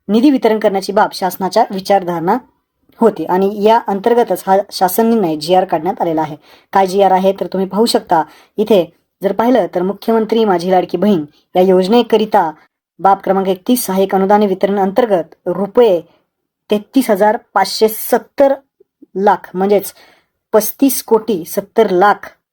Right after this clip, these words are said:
इतका निधी जो आहे, तो विभाग प्रमुखांना म्हणून इथे निधी वितरित करण्यात आलेला आहे. लक्षात ठेवा, हा निधी आता लाडक्या बहिणींच्या खात्यामध्ये लवकरच जमा करण्यात येणार आहे. थोड्याच दिवसामध्ये हा निधी जमा होईल, तर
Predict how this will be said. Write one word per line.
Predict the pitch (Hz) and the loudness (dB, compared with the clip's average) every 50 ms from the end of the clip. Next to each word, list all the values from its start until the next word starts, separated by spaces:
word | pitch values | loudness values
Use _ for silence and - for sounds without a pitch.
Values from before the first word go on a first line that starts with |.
| _ _ | _ _
इतका | 202 202 196 - _ - 233 233 | -10 -10 -10 -10 _ 0 0 2
निधी | 226 220 214 208 180 240 254 233 | 2 0 0 0 2 2 2 2
जो | 208 233 | 2 0
आहे, | 202 185 185 | 0 0 -2
तो | 185 196 196 214 220 - _ _ _ _ _ _ _ _ _ | 0 2 0 0 0 -4 _ _ _ _ _ _ _ _ _
विभाग | 170 185 185 202 220 | -4 0 0 0 0
प्रमुखांना | 220 - 196 190 185 185 - 170 170 180 190 | 0 -2 -4 -4 -2 0 0 0 0 0 0
म्हणून | 190 185 202 220 180 156 165 - _ _ _ _ - | 0 0 0 0 0 -2 -4 -8 _ _ _ _ -8
इथे | 185 190 202 202 208 | -4 0 0 0 0
निधी | 202 180 180 160 180 202 | 0 -2 -2 -2 -2 -2
वितरित | 185 165 165 - 175 175 180 - | -4 -4 -4 -2 -2 -2 -2 -2
करण्यात | - 165 165 165 185 190 - _ _ - | -2 -2 0 0 -2 -2 -4 _ _ -2
आलेला | 180 185 180 175 170 | 0 2 2 2 2
आहे. | 165 165 170 156 - _ _ _ _ _ - | 0 -2 -4 -6 -8 _ _ _ _ _ -6
लक्षात | 277 - - - 220 | -6 -2 0 0 0
ठेवा, | 214 - 202 180 190 220 247 - _ _ _ _ | 0 0 0 2 2 2 0 -2 _ _ _ _
हा | - - 208 220 220 - _ _ _ _ _ _ _ - | -4 0 0 0 0 0 _ _ _ _ _ _ _ -2
निधी | 196 233 254 240 233 160 147 - _ | 0 0 2 2 0 -2 -4 -6 _
आता | - 180 - 196 190 196 202 - _ _ _ | -10 -4 0 2 2 2 0 -4 _ _ _
लाडक्या | 175 180 180 - - 214 202 | -2 0 0 0 0 0 0
बहिणींच्या | 196 190 185 185 185 180 - 202 208 | 0 0 0 -2 -2 -2 -2 -2 -2
खात्यामध्ये | - 190 185 175 170 170 160 190 190 | -4 -4 -4 -2 -2 0 0 0 0
लवकरच | 180 156 151 - 180 190 208 - - - _ 175 165 | 0 -2 0 0 0 0 0 -2 -8 -14 _ -4 -2
जमा | 175 185 190 196 | 0 2 2 0
करण्यात | 196 - 180 160 170 190 208 - _ | 0 -2 -4 -2 -2 -4 -4 -4 _
येणार | 190 185 175 165 | -4 -2 -2 -2
आहे. | 160 156 165 165 156 _ | -4 -4 -6 -8 -10 _
थोड्याच | - 185 185 202 202 196 | -2 2 2 2 2 0
दिवसामध्ये | 208 196 - 208 202 202 196 202 | -2 -2 -2 -2 -2 0 0 0
हा | 196 202 | 0 0
निधी | 196 185 175 165 196 226 247 - _ _ _ _ _ | -2 -2 -2 -2 -2 -4 -4 -6 _ _ _ _ _
जमा | 147 156 190 196 220 220 | -2 0 2 4 4 2
होईल, | 208 214 220 233 254 247 - _ _ _ _ | 4 4 2 2 0 -2 -8 _ _ _ _
तर | - | -6